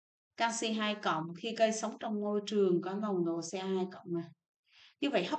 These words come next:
thụ thụ động thì ở trong đất phải lớn hơn ở rễ. Như vậy ở đây, cái nào nhỏ hơn ở rễ thì không thể hấp thụ thụ động được em. Như vậy câu gì?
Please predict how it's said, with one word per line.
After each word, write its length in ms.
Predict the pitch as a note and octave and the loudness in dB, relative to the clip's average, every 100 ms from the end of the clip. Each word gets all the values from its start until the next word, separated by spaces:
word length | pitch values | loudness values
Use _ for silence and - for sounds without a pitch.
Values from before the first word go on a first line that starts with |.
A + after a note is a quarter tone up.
| - | -2
thụ 180 | F#3 F#3+ | -2 -2
thụ 180 | F3+ | -2
động 280 | F#3+ F3 F3+ F#3+ | 2 2 2 2
thì 160 | F#3+ | 2
ở 120 | F3 F3 | 2 0
trong 220 | G#3 G#3+ | -2 -2
đất 160 | C#4 D#4 - | -4 -4 -6
phải 200 | F3+ E3+ | -2 2
lớn 300 | F#3 G3 F#3+ - | 4 2 2 -6
hơn 200 | A#3 A3 | -4 -2
ở 120 | F3 F3 | -4 -4
rễ. 320 | E3+ F3+ A3 - _ _ _ | -2 -4 -8 -14 _ _ _
Như 120 | G#3+ G3+ | -6 -2
vậy 140 | D#3+ | -2
ở 80 | E3+ | 0
đây, 240 | F#3+ G3 F#3+ - _ _ _ _ - | 0 0 -2 -10 _ _ _ _ -4
cái 100 | A#3 | -2
nào 180 | C4+ G#3+ | 2 2
nhỏ 260 | F3+ D#3+ | 4 2
hơn 200 | G3+ A3+ | 2 0
ở 120 | F#3 F#3 | 0 0
rễ 220 | E3 F3 | 0 -2
thì 140 | A#3 F#3+ | -2 -4
không 160 | A#3 A3+ G3 | -4 -4 -4
thể 120 | F3 | -4
hấp 100 | - | -4
thụ 400 | - E3+ F3 F3+ - _ - | -2 -2 0 -6 -10 _ -8
thụ 200 | F3+ F3 | -4 0
động 260 | E3+ E3 | 2 2
được 120 | F3+ E3+ | 0 -2
em. 260 | G3 F#3+ F#3+ | -2 -2 -2
Như 120 | F#3+ | -2
vậy 160 | E3+ D#3+ | -2 -2
câu 200 | F#3 F#3 | -2 -2
gì? 320 | F#3 F3 F#3 | 2 2 2